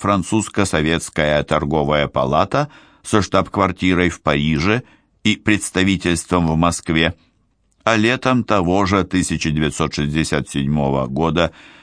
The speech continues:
Алексей Николаевич Косыгин вновь посетил Францию, где дважды встретился с Шарлем де Голлем.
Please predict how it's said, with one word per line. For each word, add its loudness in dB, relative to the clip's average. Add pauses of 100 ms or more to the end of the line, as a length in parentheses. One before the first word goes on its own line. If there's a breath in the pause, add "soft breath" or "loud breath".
(140 loud breath)
Алексей 0
Николаевич 0
Косыгин 0
вновь 2
посетил -2
Францию, 0 (340 loud breath)
где 2
дважды 0
встретился 0
с -6
Шарлем 0
де 0
Голлем. 0